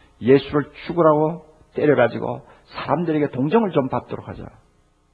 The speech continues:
그래가지고 군사들에게 명령했습니다. "끌고 가서 채찍질해라." 여러분, 로마 군인들이 때리는 태장은 무서운 것입니다. 기록에 보면은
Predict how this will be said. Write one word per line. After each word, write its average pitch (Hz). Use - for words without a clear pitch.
그래가지고 135
군사들에게 131
명령했습니다. 113
"끌고 120
가서 113
채찍질해라." 107
여러분, 131
로마 127
군인들이 127
때리는 127
태장은 127
무서운 139
것입니다. 110
기록에 131
보면은 135